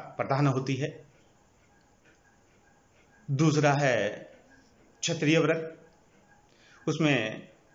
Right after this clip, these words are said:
सूर्य की मात्रा प्रधान होती है। ये प्रशासक वर्ग की सेना होती है जो राज्य की रक्षा करता है। तीसरा वर्ग है उत्पादक, उत्पादन वर्ग।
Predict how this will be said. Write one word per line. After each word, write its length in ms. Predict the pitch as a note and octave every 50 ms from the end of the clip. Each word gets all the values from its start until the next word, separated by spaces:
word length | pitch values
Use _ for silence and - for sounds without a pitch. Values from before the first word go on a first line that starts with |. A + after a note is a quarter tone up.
| _ _ _
सूर्य 360 | - - - E3 D#3+ D3 D#3 D#3
की 120 | D#3 D#3+
मात्रा 380 | D3 C#3+ C3+ - - C#3+ C3+ A#2+ G#2+ G#2 G#2 -
प्रधान 300 | B2 A#2+ C3 C#3 D3+ D3+ C#3+ C#3
होती 220 | C#3+ C#3 D#3 D3+
है। 140 | C3+ D3+ D#3 E3 - - - - - _ _ _ _ _ _ _ _ _ _ _ _ _ _ _ _ _ _ _
ये 180 | C#3 C#3 C#3+ C#3 A#2+ G#2+ G#2 G#2 G#2 - - - - - - - _ _
प्रशासक 380 | - D3 C#3+ - E3+ - - D#3 C#3
वर्ग 240 | C#3 C3+ C3+ C3+ -
की 80 | C3+ C3
सेना 280 | - - C#3+ C3 C#3 C#3+
होती 320 | C#3 C#3+ C3+ C#3 D3+ C#3+
है 140 | C#3+ D#3 D#3+ D#3+ - - - - _ _ _ _ _ _ _ _ _ _ _ _ _ _ _ _ _ _ _ _ _ _ _ _ _ _ _ _ _ _ -
जो 160 | - D3+ C#3 A2 G#2 G#2 -
राज्य 260 | G2+ A#2+ C3+ C3+ C#3+ C#3
की 60 | C#3
रक्षा 260 | C#3 C3+ - - D#3+
करता 260 | D#3+ E3 C#3+ - E3 C#3+
है। 80 | E3 E3 - - - - _ _ _ _ _ _ _ _ _ _ _ _ _ _ _ _ _ _ _ _ _ _ -
तीसरा 280 | G3+ F#3+ G3 F#3+ E3
वर्ग 220 | D#3+ D3+ C#3+ C#3 C3
है 520 | B2+ B2 A#2 A2 G#2 G2+ G2 - - - -
उत्पादक, 720 | D3 D3 D#3 D#3+ D#3 D#3+ D#3 D#3 D#3+ D#3 - - - - -
उत्पादन 520 | C#3+ C#3 - - D#3 D3 D3 D#3 D#3+ E3 D#3+
वर्ग। 320 | C3+ C3+ C3+ D3+ D#3 -